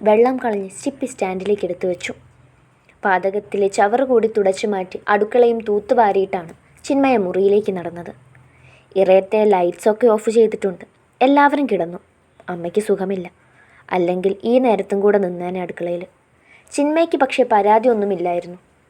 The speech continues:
ഇപ്പോൾ ഒരുവിധം എല്ലാം പഠിച്ചു. എങ്കിലും പാചകത്തിലേക്കൊന്നും എത്തിയില്ല. ചെറിയ പോരായ്മകൾ ഇപ്പോഴും വരുന്നുണ്ട്. അതുകൊണ്ട് ആ ഭാഗത്ത് അധികം പോകില്ല. എന്നാലും ബാക്കിയൊക്കെ ചെയ്യും.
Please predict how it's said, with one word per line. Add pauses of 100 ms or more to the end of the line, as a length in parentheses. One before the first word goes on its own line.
(120)
ഇപ്പോൾ
ഒരുവിധം
എല്ലാം
പഠിച്ചു. (680)
എങ്കിലും
പാചകത്തിലേക്കൊന്നും
എത്തിയില്ല. (540)
ചെറിയ
പോരായ്മകൾ
ഇപ്പോഴും
വരുന്നുണ്ട്. (460)
അതുകൊണ്ട്
ആ
ഭാഗത്ത്
അധികം
പോകില്ല. (400)
എന്നാലും
ബാക്കിയൊക്കെ
ചെയ്യും.